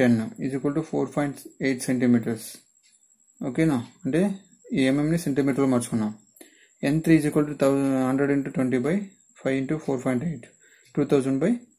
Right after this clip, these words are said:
ఫైవ్ ఇంటూ ఫోర్ పాయింట్ ఎయిట్. ఎన్ త్రీ ఎంత వస్తుందంటే వన్ థర్టీ టూ పాయింట్ సెవెన్. So కాబట్టి దీనికి మనకు పాయింట్లో తీసుకుంటే వన్ థర్టీ త్రీ అనేది ఎగ్జాక్ట్గా తీసుకుంటాం. ఓకే, so నెక్స్ట్ చూస్తే మనకు టైమ్, టైమ్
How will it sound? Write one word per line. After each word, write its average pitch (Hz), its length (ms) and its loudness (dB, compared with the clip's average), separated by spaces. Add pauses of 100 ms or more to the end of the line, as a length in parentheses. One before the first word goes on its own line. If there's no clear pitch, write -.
ఫైవ్ 139 180 -2
ఇంటూ 135 180 -4
ఫోర్ 131 200 -4
పాయింట్ 120 220 2
ఎయిట్. 110 120 -6 (560)
ఎన్ 139 120 0
త్రీ 143 140 0
ఎంత 135 160 0
వస్తుందంటే 143 360 -2 (280)
వన్ 139 120 0 (120)
థర్టీ 123 300 -4
టూ 143 60 2 (240)
పాయింట్ 202 300 2 (320)
సెవెన్. 117 260 0 (680)
So - 80 -2 (100)
కాబట్టి 143 320 2
దీనికి 143 320 0
మనకు 139 240 -2 (180)
పాయింట్లో 135 320 0
తీసుకుంటే 131 460 -4
వన్ 135 160 0
థర్టీ 127 320 -4
త్రీ 135 160 -2
అనేది 127 260 -2
ఎగ్జాక్ట్గా 127 420 0
తీసుకుంటాం. 117 400 -2 (1200)
ఓకే, 160 180 2 (680)
so 151 180 2
నెక్స్ట్ 143 240 -2
చూస్తే 147 240 0
మనకు 135 200 0 (100)
టైమ్, 127 200 6 (1000)
టైమ్ 151 180 2